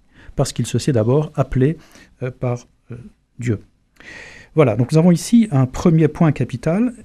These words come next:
par lequel Augustin est bien le père de la philosophie, ou un des, un des fondateurs éminents de la philosophie,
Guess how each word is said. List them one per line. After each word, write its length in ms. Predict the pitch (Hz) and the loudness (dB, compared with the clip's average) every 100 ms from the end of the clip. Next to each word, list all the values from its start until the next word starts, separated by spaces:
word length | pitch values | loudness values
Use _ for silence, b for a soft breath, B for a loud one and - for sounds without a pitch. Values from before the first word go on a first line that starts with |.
| - | -10
par 120 | 123 | -4
lequel 400 | 123 - 165 208 175 | -4 0 0 0 -2
Augustin 480 | 135 131 - 175 | -4 -4 -2 0
est 120 | 165 127 | 0 0
bien 200 | 143 143 | 0 0
le 100 | 117 | 0
père 420 | 175 139 113 - | 2 2 0 -10
de 400 | 165 120 117 123 127 269 - _ _ | -10 -8 -6 -8 -10 -16 -20 _ _
la 80 | 110 | -12
philosophie, 640 | 92 113 113 123 - 214 208 | -6 -4 -2 -4 -2 0 2
ou 160 | 123 | 2
un 120 | 113 113 - | 0 -2 -8
des, 200 | 120 120 | -10 -8
un 40 | |
des 100 | 110 | -10
fondateurs 680 | - 170 139 127 143 135 120 | -2 0 2 0 0 -2 -2
éminents 420 | 131 127 131 139 | -2 2 2 2
de 100 | 117 | 0
la 120 | 110 104 | -6 -8
philosophie, 680 | - 113 117 - - 226 | -8 -6 -6 -10 -2 -2